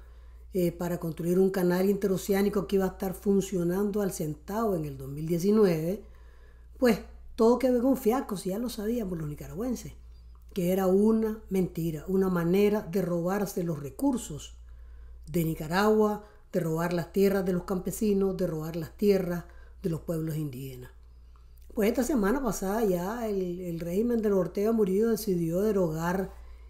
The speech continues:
eh, la ley ocho cuarenta y reformar la ley ochocientos que tiene que ver con todo este engranaje del canal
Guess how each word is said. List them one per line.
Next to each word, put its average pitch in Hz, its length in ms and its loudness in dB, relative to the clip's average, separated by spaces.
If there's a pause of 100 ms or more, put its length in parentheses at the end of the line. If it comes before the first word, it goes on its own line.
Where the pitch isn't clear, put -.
(200)
eh, 170 240 2
la 160 160 -2
ley 170 200 0
ocho 190 200 2
cuarenta 226 480 4
y 247 80 4
reformar 165 580 -4
la 190 120 -2
ley 190 240 0
ochocientos 202 680 2
que 196 100 -4
tiene 170 280 -6
que 190 140 -2
ver 151 260 -10
con 185 220 -4
todo 143 200 -12
este - 220 -12 (100)
engranaje 180 680 0
del 175 160 -4
canal 156 540 -8